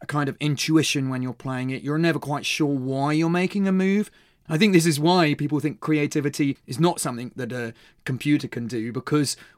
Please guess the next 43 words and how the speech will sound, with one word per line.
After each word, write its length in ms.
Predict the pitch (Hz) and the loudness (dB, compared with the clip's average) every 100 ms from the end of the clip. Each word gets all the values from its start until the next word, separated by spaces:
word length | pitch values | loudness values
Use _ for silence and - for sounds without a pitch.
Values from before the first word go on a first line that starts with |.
| - | 4
we 160 | 208 | 6
don't 240 | 247 165 147 | 6 6 2
even 200 | 139 139 | -2 -4
understand 440 | 135 127 131 123 | -4 -2 -4 -2
our 160 | 117 113 | -2 -4
own 140 | 113 | -4
creativity. 920 | - 131 110 107 107 101 - 98 101 - _ _ _ | -6 -6 -6 -8 -10 -10 -12 -14 -18 -20 _ _ _
But 100 | 202 | 2
what 220 | 208 262 | 4 4
happened 400 | 254 240 190 160 - | 2 0 0 -2 0
in 160 | 170 | 0
this 280 | 160 139 - | 0 -2 -6
game 400 | - 165 147 139 | -4 -2 0 -2
two? 600 | - - 156 117 95 - _ _ _ - | -4 0 0 0 -6 -14 _ _ _ 0
Game 220 | 285 269 | 2 6
one 180 | 240 208 | 6 6
was 120 | 180 | 4
a 40 | |
fairly 340 | 170 185 170 156 | 2 2 4 2
conventional 540 | 151 143 139 - 139 | 0 -2 -2 -4 -6
game. 440 | 131 135 135 131 123 | -2 -2 -2 -4 -4
It 100 | 147 | -4
just 240 | 151 139 | -2 -2
played 200 | - 143 | -2 -2
better 220 | 135 127 120 | -2 -4 -4
than 180 | 123 | -6
Lee 140 | 120 123 | -6 -6
Sedol. 500 | - 123 117 120 135 _ 208 | -6 -4 -4 -4 -6 _ 2
Game 240 | 190 233 | 2 2
two, 240 | - 233 | 0 0
something 340 | 180 180 160 151 _ - | 2 0 0 -6 _ -10
slightly 400 | - 151 147 135 | -4 -4 -2 -2
different 320 | 143 123 107 | -2 -4 -10
happened, 340 | 104 107 104 | -10 -12 -14
because 400 | 113 - 151 135 - _ _ _ | -12 -2 0 0 -6 _ _ _
in 120 | 156 | 2
Move 200 | 165 220 | 4 4
thirty-seven, 760 | - 214 190 208 180 110 123 151 _ _ _ _ _ | 4 0 0 0 -2 -2 -8 -10 _ _ _ _ _
it 200 | 143 - | -10 -6
played 240 | 185 202 196 | 0 2 4
a 60 | |
move 420 | 175 170 151 143 | 4 6 4 2
which 340 | 147 156 - | -2 -4 -6